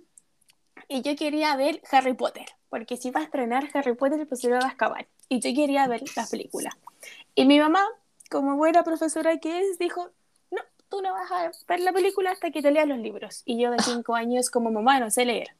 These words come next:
Speaker 1: Y mi mamá, "No importa, yo te leo los libros".
Speaker 2: <laughs>
Speaker 1: Y
Speaker 2: Está bien.
Speaker 1: partimos con el primer libro. Y como que entramos y no salimos más. Y obviamente de ahí fui como escalando como el otro libro, ya con siete años una ya sabía leer.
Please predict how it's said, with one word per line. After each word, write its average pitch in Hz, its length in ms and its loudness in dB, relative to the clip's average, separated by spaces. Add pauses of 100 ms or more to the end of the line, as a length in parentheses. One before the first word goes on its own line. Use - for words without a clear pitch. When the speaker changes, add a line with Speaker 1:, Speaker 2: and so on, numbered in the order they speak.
(320)
Speaker 1:
Y 262 80 4
mi 277 80 8
mamá, 302 160 2
"No 370 60 0
importa, 427 380 -2 (140)
yo 381 200 4
te 392 100 6
leo 262 200 4
los 208 120 -8
libros". - 460 -12 (300)
Speaker 2:
<laughs> - 280 -8
Speaker 1:
Y 359 140 4
Speaker 2:
Está 196 160 -2
bien. 185 120 -6
Speaker 1:
partimos 370 520 2
con 392 140 -2
el 370 120 -2
primer 285 300 -2
libro. 214 380 -10 (420)
Y 233 120 0
como 233 200 -2
que 226 80 -4
entramos 254 400 -2
y 269 80 -4
no 233 120 -8
salimos 247 460 -6
más. - 340 -8 (520)
Y 247 100 0
obviamente 320 440 2
de 339 60 2
ahí 320 200 2
fui 311 140 -4
como 330 220 4
escalando 294 480 0
como 294 220 -4
el 277 80 -2
otro 269 180 -4
libro, 262 340 -4
ya 247 200 -6
con 240 160 -6
siete 247 260 -6
años 247 240 -2
una 240 140 -2
ya 233 140 -2
sabía 226 320 -4
leer. 254 300 -8